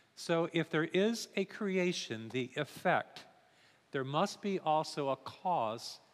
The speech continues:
namely the Creator. Behind the design is the designer. Behind the invention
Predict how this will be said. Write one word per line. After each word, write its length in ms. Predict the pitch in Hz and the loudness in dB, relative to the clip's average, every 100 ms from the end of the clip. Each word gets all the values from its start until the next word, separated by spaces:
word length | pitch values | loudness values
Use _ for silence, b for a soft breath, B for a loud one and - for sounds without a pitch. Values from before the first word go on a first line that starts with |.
| - | -6
namely 400 | 135 151 147 139 | -2 -2 -2 -2
the 100 | 120 | -4
Creator. 680 | - - 143 147 147 104 - _ _ b b b b b - | -8 -10 -6 -4 -4 -6 -10 _ _ b b b b b -8
Behind 520 | 135 170 170 185 165 | 0 2 4 2 2
the 240 | 165 156 131 - - | 4 2 -2 -14 -2
design 760 | 147 123 139 156 170 143 120 | -2 0 0 4 4 4 2
is 220 | 120 131 - | 0 -2 -2
the 120 | 131 | -4
designer. 760 | 120 120 135 131 143 120 104 98 | -2 0 2 2 2 0 -4 -6
Behind 420 | 107 135 143 143 | -4 0 0 0
the 200 | 131 127 | -2 -2
invention 680 | 127 123 147 160 - 127 | -4 -4 -4 -4 -6 -10